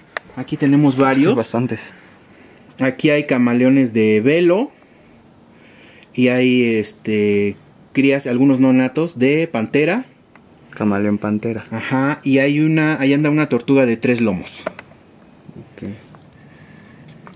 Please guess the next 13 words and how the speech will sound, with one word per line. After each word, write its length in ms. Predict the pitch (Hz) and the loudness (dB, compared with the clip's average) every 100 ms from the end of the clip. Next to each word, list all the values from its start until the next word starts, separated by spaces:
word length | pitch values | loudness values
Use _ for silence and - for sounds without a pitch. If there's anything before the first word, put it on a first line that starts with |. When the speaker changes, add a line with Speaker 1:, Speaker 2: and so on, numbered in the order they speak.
| - - | -12 -2
Speaker 1:
Y 80 | |
hay 160 | 127 135 | 0 4
unos 280 | 147 151 127 | 4 2 -2
en, 280 | 113 113 123 | -6 -4 -6
en 80 | |
proceso, 600 | 120 143 135 196 180 202 196 | -4 -2 0 0 2 2 0
o 60 | |
sea, 140 | 135 135 | -2 -4
súper 320 | - - - | -6 -8 -8
pequeñitos, 560 | - 117 131 151 156 196 | -6 -4 0 0 0 -6
por 160 | 135 120 | -6 -6
ejemplo 380 | 143 131 135 | -8 -4 -2
este. 340 | 160 160 190 | -2 -2 -8